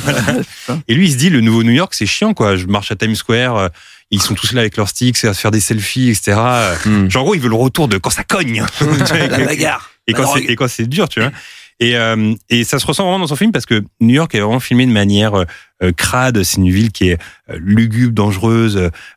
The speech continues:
Speaker 1: vide, euh, glaçante et menaçante à fond et tout. Et ça,
Speaker 2: Ouais.
Speaker 1: le, ça accompagne vraiment les acteurs. Tu sais, vraiment, quand tu vois ça, tu dis, c'est la ville, c'est la ville du vice et du crime, quoi.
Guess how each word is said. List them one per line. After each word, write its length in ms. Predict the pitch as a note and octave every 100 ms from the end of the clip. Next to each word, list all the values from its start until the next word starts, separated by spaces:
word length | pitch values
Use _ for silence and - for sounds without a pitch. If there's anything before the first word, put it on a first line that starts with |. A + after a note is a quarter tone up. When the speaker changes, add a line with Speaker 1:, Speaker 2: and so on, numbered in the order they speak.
| -
Speaker 1:
vide, 560 | F2 F#2 A2 C3 A#2+
euh, 340 | G2+ F#2 G2 G2 -
glaçante 440 | A2 A2+ - C3 A2+
et 20 |
menaçante 460 | G2 G2 G2 A#2+ G#2
à 100 | F2+
fond 240 | - D3
et 80 | A2
tout. 220 | - D#3
Et 100 | G#2+
ça, 160 | - A#2+
Speaker 2:
Ouais. 60 | G2+
Speaker 1:
le, 100 | F#2 _
ça 160 | - F#2+
accompagne 280 | F2+ G#2+ G#2
vraiment 180 | G#2+ A#2
les 160 | G2+
acteurs. 380 | F#2+ F2+ C#3 D3+
Tu 60 | - _ _ _ _ _ -
sais, 60 |
vraiment, 160 | C3 D3+
quand 80 | B2
tu 80 | A2
vois 60 |
ça, 80 | C#3+
tu 120 | C3+
dis, 60 | A#2
c'est 120 | -
la 100 | F#2+
ville, 460 | G#2 B2 B2 G#2 -
c'est 120 | -
la 80 | F#2+
ville 160 | A#2 A2
du 120 | G2
vice 300 | G2 C3 -
et 60 |
du 140 | F#2+ F2+
crime, 360 | - B2+ G2+
quoi. 160 | F#2+ F2+